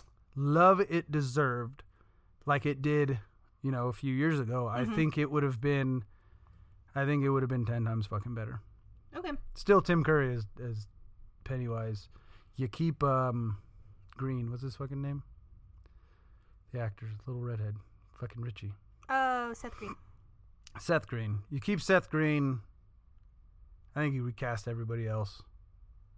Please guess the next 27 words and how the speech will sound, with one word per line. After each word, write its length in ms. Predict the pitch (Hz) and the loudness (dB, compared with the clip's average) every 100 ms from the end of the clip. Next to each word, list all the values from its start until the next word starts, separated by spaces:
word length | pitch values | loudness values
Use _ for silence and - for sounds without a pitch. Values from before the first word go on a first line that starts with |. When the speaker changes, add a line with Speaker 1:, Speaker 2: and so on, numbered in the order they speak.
| - - - - - - - - - - - - - | -20 -20 -20 -20 -20 -20 -20 -20 -20 -20 -20 -20 -10
Speaker 1:
Even 200 | 131 120 | -4 -2
the 120 | 113 110 | 0 0
adults. 560 | 101 107 104 - - - - - - | -2 -2 -4 -8 -16 -20 -20 -14 -8
Like, 180 | 110 | -4
you 80 | 143 | -2
get 200 | 139 135 | 0 -2
some 100 | 131 | -4
fucking 340 | 107 131 131 117 | 0 0 2 -2
Speaker 2:
That's 200 | 127 123 | 0 0
Speaker 1:
movie 60 | |
Speaker 2:
fair. 100 | 123 | 0
Speaker 1:
money 240 | 127 123 123 | 0 0 -2
in 120 | 120 | -2
there 220 | 120 117 | -2 -2
and 120 | 117 113 | -2 -2
you 140 | 120 | -2
actually 320 | 117 - 117 | -4 -4 -4
make 260 | 113 117 104 | -2 -4 -4
this. 400 | 117 107 - - - - - - - - - | -4 -4 -6 -16 -20 -20 -20 -20 -20 -20 -4
Another 420 | 175 180 214 247 | 2 6 8 6
thing 220 | 220 208 185 | 6 6 6
I 80 | |
didn't 300 | 170 170 165 | 6 6 4
really, 260 | 151 160 156 | 2 4 6
and 300 | 151 156 151 | 4 4 2
this 160 | 170 214 | 2 2
is 420 | 170 123 - | 2 0 -4